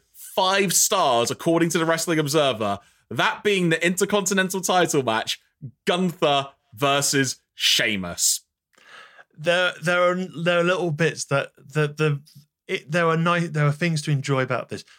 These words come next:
Speaker 2: The first important thing is Imperium is back together. Yes. <laughs>
Speaker 1: I was so happy. <laughs>
Speaker 2: I mean, yes, yes, they've changed Fabian Eichner to Giovanni Vinci, but it's like,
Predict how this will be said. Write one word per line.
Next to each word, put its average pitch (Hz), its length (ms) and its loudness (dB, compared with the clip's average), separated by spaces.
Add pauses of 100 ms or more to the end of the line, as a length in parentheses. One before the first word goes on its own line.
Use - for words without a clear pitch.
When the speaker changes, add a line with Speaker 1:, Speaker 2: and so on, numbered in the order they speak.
(120)
Speaker 2:
The 151 80 0
first 175 440 0
important 151 520 -2
thing 123 400 -2 (200)
is 151 220 0
Imperium 147 720 0
is 104 100 -10
back - 320 -6 (140)
together. 143 580 -2 (240)
Yes. - 720 -2 (720)
<laughs> - 560 -18
Speaker 1:
I 160 40 -2
was 117 140 -2
so 117 200 0
happy. 107 400 -4 (400)
<laughs> 453 400 -4
Speaker 2:
I 220 80 0
mean, 233 180 2
yes, - 420 0
yes, 233 280 2
they've 185 160 0
changed 190 260 0
Fabian 180 280 2
Eichner 165 400 0
to 156 340 2
Giovanni 151 580 2
Vinci, 147 480 0 (340)
but 156 140 0
it's 151 160 -2
like, 156 380 -2